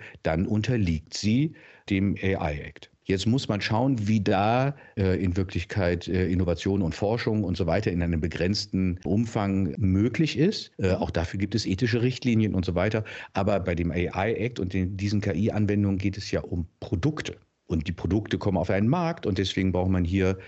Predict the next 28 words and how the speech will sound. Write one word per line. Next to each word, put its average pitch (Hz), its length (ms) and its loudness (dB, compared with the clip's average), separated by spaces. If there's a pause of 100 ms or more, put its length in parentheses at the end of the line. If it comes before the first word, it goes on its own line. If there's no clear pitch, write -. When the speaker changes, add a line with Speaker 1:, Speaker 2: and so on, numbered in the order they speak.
(220)
Speaker 1:
äh, 92 140 0
Markteintrittsbarrieren, 90 1400 0
sodass 82 340 -4
nicht 87 340 -4
die 95 200 2
Produkte 92 400 -2
auf 80 80 -4
den 85 140 -2
Markt 80 260 -2
kommen, 95 260 0 (380)
die 90 260 2
man 104 380 4
nicht - 560 -2 (180)
haben 107 760 0 (100)
möchte. 90 500 0 (200)
Und 82 180 0
deswegen 107 420 0
unterliegen 98 540 2
dann 85 240 2
alle, 156 560 0
ähm, 98 480 2
diesem 90 260 0
A-I-Act 90 640 0
be-, 85 140 0
beziehungsweise 80 460 -2
die 87 80 -6
Produkte 117 520 -2
und 127 380 0